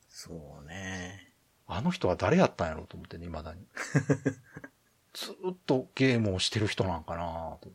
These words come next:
Speaker 2: て。
Speaker 1: いましたよね、そういう上手い人がね。
Speaker 2: いたいた。なんかしらいるんですよね。どんで、当時そのゲーメストとの協力というか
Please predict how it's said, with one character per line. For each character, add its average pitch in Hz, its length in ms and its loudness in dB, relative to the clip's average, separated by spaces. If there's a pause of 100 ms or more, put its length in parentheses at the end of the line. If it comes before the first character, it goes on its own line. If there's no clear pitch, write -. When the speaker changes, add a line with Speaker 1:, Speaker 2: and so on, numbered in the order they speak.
(100)
Speaker 2:
て。 - 80 -20 (840)
Speaker 1:
い - 40 -6
ま 160 140 -4
し - 80 -6
た - 60 4
よ 78 80 0
ね、 143 240 -4
そ 98 140 2
う - 20 4
い 85 120 2
う 87 120 0
上 113 200 8
手 87 40 6
い - 20 -4
人 - 220 -8
が 78 140 -6
ね。 143 200 -2
Speaker 2:
い 117 120 0
た 107 140 10
い 95 80 6
た。 - 280 6 (580)
な 143 200 0
ん 170 80 4
か 165 140 6
し - 120 8
ら 139 300 12
い 143 100 8
る 147 120 8
ん 120 80 6
で 90 80 4
す - 100 -2
よ 90 60 0
ね。 95 80 0
ど 135 160 4
ん 160 60 4
で、 151 120 6 (380)
当 233 200 12
時 117 80 6
そ - 120 2
の 98 200 0
ゲ 190 160 12
ー 208 40 12
メ 123 100 8
ス - 80 -4
ト 92 100 -2
と 101 120 -2
の 92 240 -4 (360)
協 107 240 6
力 101 720 0 (280)
と - 60 -6
い 90 40 0
う 87 40 -6
か - 140 -2